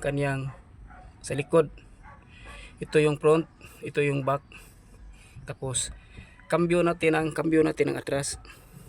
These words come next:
Ayan, mga idol.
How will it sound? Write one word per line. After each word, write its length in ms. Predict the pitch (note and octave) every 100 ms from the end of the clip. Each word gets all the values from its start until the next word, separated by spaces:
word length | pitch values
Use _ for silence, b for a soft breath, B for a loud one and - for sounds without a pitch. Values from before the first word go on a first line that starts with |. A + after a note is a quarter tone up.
| B - - - - - - - B5+ B5 B5 B5 B5 - - - - - - -
Ayan, 240 | C3+ C3 B2
mga 240 | B2+ B2+
idol. 180 | B2+